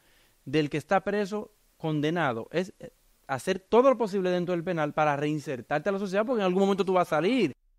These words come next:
Aquí no es como en Estados Unidos, que hay, eh, cadena perpetua. Aquí tú vas a salir en algún momento, joven, viejo, enfermo, como sea, pero tú vas a salir. Entonces, ¿qué tú le dices a la sociedad? Bueno, yo estuve preso, yo cumplí, yo pagué, pero estoy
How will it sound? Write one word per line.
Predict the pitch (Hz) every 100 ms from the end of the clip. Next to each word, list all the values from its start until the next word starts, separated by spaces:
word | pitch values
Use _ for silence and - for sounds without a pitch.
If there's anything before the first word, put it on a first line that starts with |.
| -
Aquí | 135 175
no | 180
es | 190
como | 202
en | 196
Estados | 180 190 175
Unidos, | 175 202 202
que | 160
hay, | 151 165 170 156
eh, | 139
cadena | - 139 156
perpetua. | 151 127 143 190 147 123 _ _ -
Aquí | 135 202
tú | 185
vas | 202 208
a |
salir | 190 196 208
en |
algún | 180 170
momento, | 180 170 208 208 143 131 _ _ _
joven, | - 135 135 135 131 131 117
viejo, | 131 143 135 123 131 131 131
enfermo, | 127 113 - 143 139
como | 131 135
sea, | 147
pero | 143
tú | 151
vas | 160 160
a |
salir. | 156 156 143
Entonces, | 139 135 127 _ _ _
¿qué | 202
tú | 208 247
le | 214
dices | 202 170 190 -
a | 143
la | 147
sociedad? | 135 135 139 120
Bueno, | 151 120
yo | 117 117 123
estuve | - 123 120
preso, | 175 170 - 139 -
yo | 117 113
cumplí, | 139 127 147 156 165
yo | 117 120
pagué, | 139 139 151 - _ _ _ -
pero | 156
estoy | 147 170 202